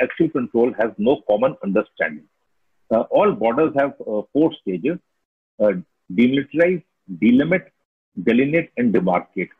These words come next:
So in our case, uh, it is, uh, uh, none of the four stages have as yet started, and, uh, we have a line of actual control, which is a line of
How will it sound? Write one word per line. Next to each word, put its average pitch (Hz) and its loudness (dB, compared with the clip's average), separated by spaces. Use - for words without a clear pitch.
So 185 2
in 139 -2
our 196 2
case, 165 2
uh, 156 4
it 139 -4
is, 147 2
uh, 113 0
uh, 120 2
none 131 2
of 190 2
the 170 2
four 139 0
stages 117 -2
have 98 0
as 101 2
yet 90 -4
started, 180 -2
and, 113 0
uh, 113 4
we 139 2
have 139 2
a 156 4
line 117 0
of 101 -6
actual 127 -4
control, 143 -2
which 139 0
is 151 0
a 156 2
line 127 2
of 170 -2